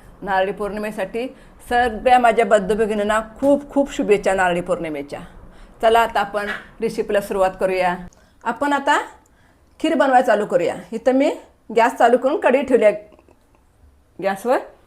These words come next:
आता त्याच्यामध्ये मी थोडे ड्रायफ्रूट भाजून घेते. हे बघा,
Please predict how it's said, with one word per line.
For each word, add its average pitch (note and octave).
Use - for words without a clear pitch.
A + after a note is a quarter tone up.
आता G#3+
त्याच्यामध्ये B3+
मी B3+
थोडे C4+
ड्रायफ्रूट C#4+
भाजून A#3
घेते. -
हे F3
बघा, D3+